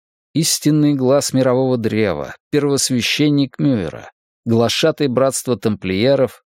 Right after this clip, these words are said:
Сек Хардин. Присутствие второго явилось для Дюре сюрпризом. Он увидел сутану цвета артериальной крови, отороченную чёрным горностаем,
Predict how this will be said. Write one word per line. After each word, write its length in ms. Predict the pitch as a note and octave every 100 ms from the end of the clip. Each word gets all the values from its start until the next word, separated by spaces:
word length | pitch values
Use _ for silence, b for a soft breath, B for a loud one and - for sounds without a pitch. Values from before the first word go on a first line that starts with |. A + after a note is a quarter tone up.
| _
Сек 440 | - - C3+ -
Хардин. 760 | - - B2+ A2 G#2+ B2 - - _ _ _ _ _ _ _ _ _
Присутствие 640 | A2 C3 G3+ F#3 - E3+
второго 520 | D#3 D3+ C#3 C#3+ D3
явилось 540 | D3 C#3 B2 C3+ C#3 C3+
для 180 | C3+ C3+
Дюре 400 | C3 A2 G2+ G#2+
сюрпризом. 880 | - C#3 - - D2 A#1+ - - - _ _ _ _ -
Он 140 | D#3+ F3+
увидел 320 | F3 E3+ E3
сутану 580 | - D#3 - F3 E3+ D#3
цвета 480 | - C#3+ D#3+ D#3+ C#3+
артериальной 800 | C3+ D3 C#3+ C#3+ C#3+ C#3+ C#3 C3
крови, 460 | E3+ D#3+ C#3+ F2+
отороченную 680 | D#2 E2 F2 C3+ C#3+ C3+ C3+
чёрным 480 | - D3 C#3+ C#3 C3+
горностаем, 880 | C3+ C3+ C3 B2 - - A2 G2+